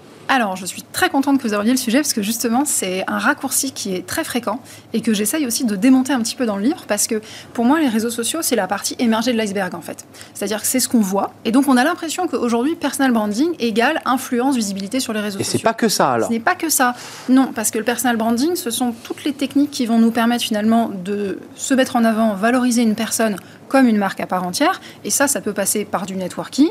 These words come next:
Speaker 1: ça peut passer par effectivement les réseaux sociaux, ça peut passer par de la prise de parole, ça peut passer par de l'écrit, de l'oral, du visuel, du digital. Bref, le champ des possibles est quand même assez large.
Speaker 2: Euh, mais ça veut dire quand même que dans l'enseignement que vous faites, parce que vous faites du conseil et de la formation, vous l'avez dit, c'est important,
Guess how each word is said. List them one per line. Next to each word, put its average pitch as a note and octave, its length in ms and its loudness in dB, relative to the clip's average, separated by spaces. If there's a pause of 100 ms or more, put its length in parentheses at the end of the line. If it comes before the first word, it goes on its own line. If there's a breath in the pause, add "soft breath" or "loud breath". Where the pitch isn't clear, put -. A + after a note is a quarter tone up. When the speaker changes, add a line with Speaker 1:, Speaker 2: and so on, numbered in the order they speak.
Speaker 1:
ça - 160 -4
peut G3 100 -6
passer F#3+ 340 -2
par A3 280 2
effectivement G#3 480 -4
les F3 80 -6
réseaux E3+ 240 -8
sociaux, D4+ 360 -2 (260 loud breath)
ça A#3 180 0
peut A#3+ 160 -2
passer A#3 340 0
par F#3+ 220 -6
de F3+ 80 -10
la F3+ 100 -6
prise F3+ 220 -10
de F#3+ 40 -8
parole, B3+ 380 4
ça - 80 -8
peut F#3 100 -8
passer F3+ 200 -6
par E3 160 -8
de F3 80 -10
l'écrit, B3 420 -2
de A3 80 2
l'oral, A3+ 420 2
du F#3 120 -2
visuel, A3+ 360 2
du G#3 120 -2
digital. G#3 480 0 (280 loud breath)
Bref, B3+ 280 0
le G#3+ 80 -4
champ B3+ 160 0
des C#3 100 -2
possibles C4 400 -2
est G#3+ 60 -6
quand B3 80 0
même C#4 80 4
assez B3+ 180 0
large. F#3+ 320 -2 (100)
Speaker 2:
Euh, C3+ 280 4 (100)
mais C3+ 80 2
ça D3 160 2
veut C#3 120 2
dire D#3 200 0
quand - 80 2
même D3 160 2
que - 100 2
dans B2 300 2
l'enseignement C#3 500 4
que A#2 80 2
vous G#2 120 -6
faites, - 240 -2
parce G#2 120 -2
que - 60 -10
vous A2 60 2
faites G2 180 2
du G2+ 100 -8
conseil B2+ 480 2
et G#2 40 0
de F#2+ 80 -2
la G2 80 0
formation, G#2+ 440 0
vous A2 160 0
l'avez A2+ 200 4
dit, C#3 100 0
c'est C#3+ 140 2
important, D3 400 0